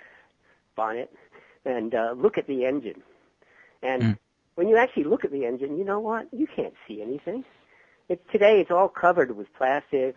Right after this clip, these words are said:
Speaker 1: or some
Speaker 2: Yeah.
Speaker 1: sort of co-, protective cover. But what you're supposed to do is look at it and nod your head and say, "Hmm." So you don't know what's going on,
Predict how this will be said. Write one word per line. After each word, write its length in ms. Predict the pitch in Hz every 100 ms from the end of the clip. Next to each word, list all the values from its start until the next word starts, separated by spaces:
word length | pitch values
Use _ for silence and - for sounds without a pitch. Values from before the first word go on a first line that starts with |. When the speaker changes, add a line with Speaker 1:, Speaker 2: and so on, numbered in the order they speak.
| -
Speaker 1:
or 320 | 90 90 98 _ _ _
some 140 | 143 135
Speaker 2:
Yeah. 140 | 113
Speaker 1:
sort 100 | 113
of 80 | 113 _
co-, 120 | 135 -
protective 520 | 117 135 127 139 -
cover. 380 | 120 113 139 147 - _ _ -
But 120 | 170
what 160 | 175 170
you're 100 | -
supposed 280 | 131 147
to 80 | -
do 260 | 117 127 135
is 80 | 123
look 180 | 131
at 180 | 120 110
it 100 | 131
and 160 | - 98
nod 280 | 95 107 113
your 80 | 110
head 260 | 101 110
and 100 | 110 -
say, 140 | 107
"Hmm." 500 | 98 110 143 117 104 123 _ _ _ _ _ _ _ _ _ -
So 100 | 175
you 160 | 233 359
don't 160 | 190
know 100 | 113
what's 200 | 95 - -
going 280 | 92 85
on, 300 | 92 107 180